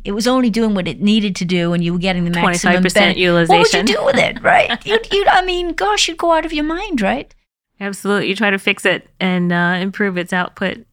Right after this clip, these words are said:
Speaker 2: Um, I, you know, employee engagement is, um, interesting, and I've been practicing this for a few years.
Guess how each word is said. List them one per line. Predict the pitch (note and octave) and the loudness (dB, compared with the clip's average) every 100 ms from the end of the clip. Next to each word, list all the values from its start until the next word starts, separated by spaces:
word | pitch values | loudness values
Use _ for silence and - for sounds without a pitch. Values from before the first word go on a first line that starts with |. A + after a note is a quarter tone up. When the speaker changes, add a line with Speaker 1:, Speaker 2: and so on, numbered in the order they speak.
| _ | _
Speaker 2:
Um, | G3+ F#3+ F#3 F3+ F3+ - - - - - _ _ _ _ _ _ | -2 0 0 -2 -4 -8 -20 -20 -20 -20 _ _ _ _ _ _
I, | - C#4+ - - - _ _ _ _ _ _ - | -4 -2 -4 -8 -16 _ _ _ _ _ _ -4
you | A#3 | 0
know, | A3+ | 0
employee | G#3 - B3 C4 | -2 -2 -2 -2
engagement | G#3 F#3 F3+ E3+ D3+ - - | -2 -2 -2 -2 -2 -4 -6
is, | E3+ D#3+ D#3+ - - | -4 -2 -4 -6 -6
um, | D#3 C3+ - - _ _ _ - | -4 -4 -8 -14 _ _ _ -4
interesting, | F3 E3+ - D#3+ | -2 -2 -4 -4
and | D#3 | -2
I've | F3 | -2
been | G3 F#3 | -4 -4
practicing | - D#3+ - E3+ E3 D3+ | -4 -4 -6 -8 -4 -4
this | C#3+ - | -4 -8
for | - - - - | -6 -6 -6 -8
a | F#3+ | -10
few | F3+ E3+ | -6 -6
years. | E3+ E3 - - - | -6 -8 -10 -14 -18